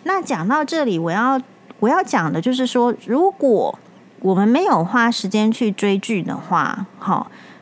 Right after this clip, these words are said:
呃，我们可能就会比较容易陷入自己的迷思。那我们要注意到，就是说这些剧为什么能够吸引观众的收看，特别是女性的收看，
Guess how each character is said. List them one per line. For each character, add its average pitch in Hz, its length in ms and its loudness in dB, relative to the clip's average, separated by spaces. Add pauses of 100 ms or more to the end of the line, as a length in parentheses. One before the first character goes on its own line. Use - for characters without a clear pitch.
(180)
呃， 185 380 2
我 190 140 0
们 190 200 2
可 - 240 0
能 170 200 0
就 240 160 0
会 254 180 0
比 - 180 -8
较 220 240 2
容 175 360 -2
易 - 320 -2 (340)
陷 262 260 0
入 233 180 2
自 226 120 -4
己 226 80 0
的 156 140 -2
迷 151 240 -2
思。 175 360 -2 (320)
那 381 160 2
我 247 120 2
们 175 120 2
要 247 180 2
注 247 240 0
意 233 80 2
到， 226 200 2
就 196 60 0
是 214 60 0
说 226 120 0
这 320 220 0
些 277 200 0
剧 262 460 -2
为 277 120 2
什 247 100 0
么 180 80 2
能 170 140 0
够 220 160 2
吸 226 200 -2
引 170 140 2
观 196 280 2
众 208 200 0
的 160 100 -2
收 180 240 0
看， 208 300 -2
特 294 160 -2
别 220 140 2
是 214 120 -2
女 180 220 2
性 214 200 0
的 160 120 -2
收 170 220 -2
看， 170 300 -4